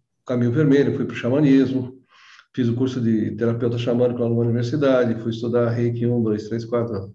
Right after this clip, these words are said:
Light Healing, Wi-Fi Healing, Cura Atlante,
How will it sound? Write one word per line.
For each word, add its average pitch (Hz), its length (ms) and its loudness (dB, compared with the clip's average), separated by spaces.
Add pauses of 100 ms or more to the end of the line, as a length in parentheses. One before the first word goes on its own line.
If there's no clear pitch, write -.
(140)
Light 120 280 -4
Healing, 117 300 -2
Wi-Fi 117 360 -2
Healing, 113 560 -2 (1200)
Cura 131 280 4
Atlante, 123 1000 2